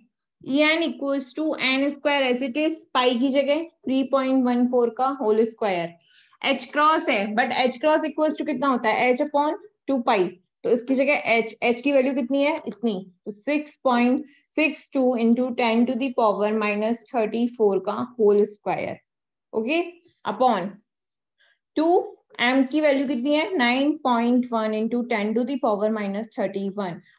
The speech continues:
और A की वैल्यू है ten to the power minus ten का होल स्क्वायर, साथ में टू पाई आया है, तो टू पाई into फ़ोर पाई स्क्वायर, तो पाई स्क्वायर से पाई स्क्वायर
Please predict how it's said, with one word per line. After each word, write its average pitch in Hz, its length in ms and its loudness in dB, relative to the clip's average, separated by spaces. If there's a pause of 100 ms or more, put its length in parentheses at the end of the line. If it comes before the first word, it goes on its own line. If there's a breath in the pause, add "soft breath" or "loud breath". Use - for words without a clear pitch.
(100)
और 196 60 -4
A 226 160 0 (120)
की 277 100 0
वैल्यू 233 300 2
है 240 80 0
ten 214 240 -2
to 214 120 2
the 220 140 -6
power 202 180 -2
minus 202 420 -6
ten 185 260 -8
का 233 80 -2 (220)
होल 190 240 2
स्क्वायर, 185 480 -6 (360 soft breath)
साथ 285 300 4
में 302 200 0
टू 320 140 0 (100)
पाई 269 240 2
आया 202 240 2
है, 190 260 0
तो 220 120 -6
टू 233 240 -4
पाई 240 220 2
into 247 260 0
फ़ोर 233 440 4
पाई 202 380 -2
स्क्वायर, 170 500 -8 (320)
तो 202 60 -12
पाई 226 280 0
स्क्वायर 254 280 -2
से 262 120 -4
पाई 240 260 -2
स्क्वायर 247 380 -2